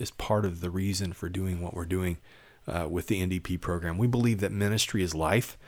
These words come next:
and that we're all called to be ministers of God's reconciliation. And so really helping young people not to just discern if they're called, but to begin to develop skills that they can use, because we believe they are called, um, that they are,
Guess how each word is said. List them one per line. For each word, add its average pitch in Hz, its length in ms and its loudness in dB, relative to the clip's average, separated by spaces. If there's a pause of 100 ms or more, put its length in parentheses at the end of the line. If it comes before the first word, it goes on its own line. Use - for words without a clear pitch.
(460)
and 85 160 0
that 92 120 -2
we're 95 160 0
all 92 180 4
called 98 380 0
to 95 60 -4
be 90 120 2
ministers 92 540 0
of 95 100 -4
God's 92 320 0
reconciliation. 92 920 -2
And 82 140 -4
so 95 320 2 (380)
really 120 240 6
helping 107 340 4
young 104 220 2
people 90 340 -2
not 120 300 4
to 110 100 2
just 98 320 0
discern 104 400 4
if 92 120 0
they're 78 160 0
called, 87 600 2 (500)
but 104 200 4
to 117 80 2
begin 110 420 4
to 98 100 0
develop 101 520 2
skills 113 640 4
that 98 200 -2
they 107 140 2
can 90 200 0
use, 90 360 2
because 98 300 2
we 117 120 6
believe 110 340 4
they 95 160 2
are 101 240 4
called, 80 500 0 (500)
um, 87 280 -4
that 92 200 -2
they 101 160 0
are, 98 480 0